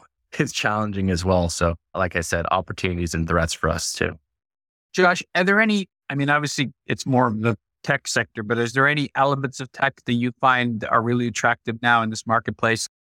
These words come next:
Speaker 2: You know, any sub-elements, sub-industry, is anything at all in terms of your portfolio where you'd say, "We really like this space. We see it as attractive just by the nature of the opportunity in front of you"?
Speaker 1: Yeah. So, I mean, given that where we are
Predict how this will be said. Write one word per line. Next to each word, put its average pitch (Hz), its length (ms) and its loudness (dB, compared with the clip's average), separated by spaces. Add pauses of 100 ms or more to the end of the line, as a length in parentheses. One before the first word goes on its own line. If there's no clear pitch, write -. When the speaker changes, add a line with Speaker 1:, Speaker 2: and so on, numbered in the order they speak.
(280)
Speaker 2:
You 123 120 0
know, 113 60 4
any 120 300 2 (120)
sub-elements, 131 640 -2
sub-industry, 131 680 -4 (160)
is 135 140 -4
anything 160 420 2
at 131 80 2
all 131 260 2
in 117 260 -6
terms 131 240 -2
of 123 40 0
your 123 100 2
portfolio 120 460 2
where 110 80 0
you'd 107 240 -2
say, 110 220 0
"We 107 140 -2
really 117 260 4
like 113 240 4
this 104 120 -4
space. - 340 -2
We 104 80 -2
see 104 400 2
it - 240 0
as - 240 -2
attractive 104 640 -4
just - 240 -6
by 117 180 2
the 107 100 -2
nature 110 540 2
of 107 140 2
the 110 100 0
opportunity 104 560 0
in 95 80 0
front 92 240 0
of 80 80 -12
you"? 71 60 -20 (720)
Speaker 1:
Yeah. 107 260 2 (200)
So, 127 380 -2
I 143 100 0
mean, 135 220 0
given 151 300 0
that 120 300 2
where 107 180 0
we 104 140 2
are 101 320 4